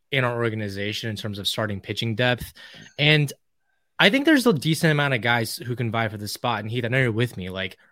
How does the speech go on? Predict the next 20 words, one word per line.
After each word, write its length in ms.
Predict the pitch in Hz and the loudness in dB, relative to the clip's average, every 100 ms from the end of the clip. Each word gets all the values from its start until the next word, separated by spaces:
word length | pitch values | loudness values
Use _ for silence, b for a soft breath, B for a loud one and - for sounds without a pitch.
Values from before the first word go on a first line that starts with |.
| 113 | -2
Ryan 280 | 123 123 | 0 2
Weathers, 520 | 120 117 113 110 107 - - | 2 0 0 -2 -4 -10 -4
Jake 260 | 123 120 | 0 0
Groom, 560 | 113 117 117 113 110 107 B B _ | 0 -2 -2 -2 -4 -8 B B _
Julio 300 | 127 127 120 | -2 0 0
Teheran, 760 | - 117 117 113 113 110 107 107 b b b - | -2 -2 0 0 0 -2 -4 -8 b b b -10
you 60 | |
know, 100 | 113 | -8
Anderson 360 | 113 135 127 123 | -2 -2 0 -2
Espinoza. 720 | 120 113 113 127 113 120 117 | -2 -2 0 0 0 0 -2
Like, 180 | 110 110 | -4 -4
there's 140 | 147 | -4
a 40 | 175 | -2
bunch 260 | - 233 | -2 -4
of 80 | 143 | 0
guys 260 | 131 160 120 | 2 4 2
out 180 | 107 | -2
there 160 | 113 113 | -4 -2
who 120 | 131 | -2
could 200 | - 190 | -4 -8